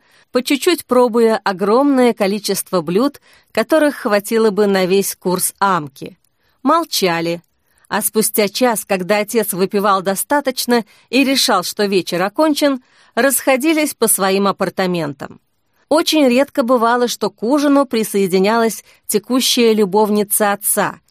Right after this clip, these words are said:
если та оказывалась достаточно настырной, чтобы настоять на совместном проведении праздника.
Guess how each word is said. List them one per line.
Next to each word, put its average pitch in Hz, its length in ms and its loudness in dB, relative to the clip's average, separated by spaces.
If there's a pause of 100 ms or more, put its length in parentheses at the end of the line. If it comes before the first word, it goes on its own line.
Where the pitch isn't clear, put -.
(300)
если 226 380 0
та 196 300 0
оказывалась 269 680 0
достаточно 208 720 -2
настырной, 202 720 -2
чтобы 190 320 -2
настоять 196 540 0
на 220 100 0
совместном 208 680 0
проведении 185 600 2
праздника. 156 720 -6